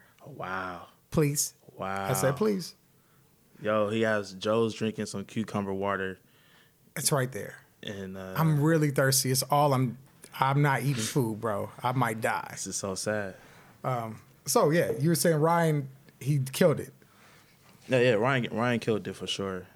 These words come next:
Speaker 1: Um, how things were shot, how things were, uh, portrayed. Uh, I love the fight scenes, the, the scene in the water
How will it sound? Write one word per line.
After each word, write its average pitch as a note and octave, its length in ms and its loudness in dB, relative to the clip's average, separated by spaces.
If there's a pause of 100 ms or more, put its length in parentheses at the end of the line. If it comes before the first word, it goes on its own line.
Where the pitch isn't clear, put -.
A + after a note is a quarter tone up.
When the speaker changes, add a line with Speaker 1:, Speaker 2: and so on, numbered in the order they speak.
(140)
Speaker 1:
Um, F#2+ 580 -4 (680)
how G2+ 220 0
things G#2 280 0
were G2 60 -4
shot, G#2+ 540 0
how G2+ 180 -2
things G2+ 380 -4
were, G2 180 -2
uh, F#2 420 -4 (680)
portrayed. G#2+ 680 2 (320)
Uh, F#2+ 460 -2 (100)
I G2+ 80 -2
love G#2+ 300 4
the F#2+ 100 -8
fight G2+ 320 -2
scenes, G2+ 540 -6 (680)
the, F#2+ 420 -4
the F#2+ 80 -10
scene G#2 300 -4
in G2 100 -4
the F#2 60 -4
water G2+ 540 2